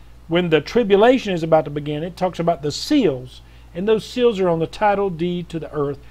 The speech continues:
that the Lord has ordered. So the Lord is taking back the creation, okay, from the time of Adam and Eve until that time, until the Bible in Revelation tells us, "Behold,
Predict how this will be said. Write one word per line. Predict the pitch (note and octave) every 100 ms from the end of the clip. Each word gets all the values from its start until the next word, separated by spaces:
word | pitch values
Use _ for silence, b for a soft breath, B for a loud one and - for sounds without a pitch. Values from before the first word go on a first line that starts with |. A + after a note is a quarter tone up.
| b
that | D#3+
the | D3
Lord | D3+ D3
has | D#3+
ordered. | C3+ - b
So | - G3
the |
Lord | G#3 G#3 A3+ G3+
is | F3+ - - - - - - -
taking | A3 A3 G3
back | C#3 G#3 C4+ A3+
the | C#3+
creation, | - C#3 B2+ A2+ - G2+ - - -
okay, | - G3
from | - E3
the |
time | D#3 G3+ B3+ C4
of | B3
Adam | B3 A#3+
and | A#3+
Eve | G#3 E3+ D#3 D#3 - b b b
until | E3 E3+ G3+ F#3+
that | E3 A3 A#3+
time, | - G#3+ D3+ A#2+ B2 b b
until | E3+ F#3+ G#3+
the | F#3
Bible | G3 G#3+ G3+
in | F#3+
Revelation | G3+ F#3+ G3+ F3+
tells | E3+ F#3+ F3+
us, | F#3 F3
"Behold, | E3+ E3+ A3 G3+